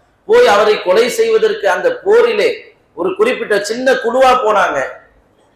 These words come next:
சண்டை செய்துவிட்டு வரும் பொழுது அவர்களுடைய கால் உடைந்து விட்டது.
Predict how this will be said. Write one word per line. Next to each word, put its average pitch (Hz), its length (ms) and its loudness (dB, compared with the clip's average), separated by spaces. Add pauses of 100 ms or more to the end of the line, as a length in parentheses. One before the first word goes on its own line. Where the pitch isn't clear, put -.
(160)
சண்டை 208 520 -2
செய்துவிட்டு 190 560 -6
வரும் 151 280 2
பொழுது 175 240 -4
அவர்களுடைய 175 1000 0 (200)
கால் 240 460 2
உடைந்து 208 380 0
விட்டது. 139 420 -10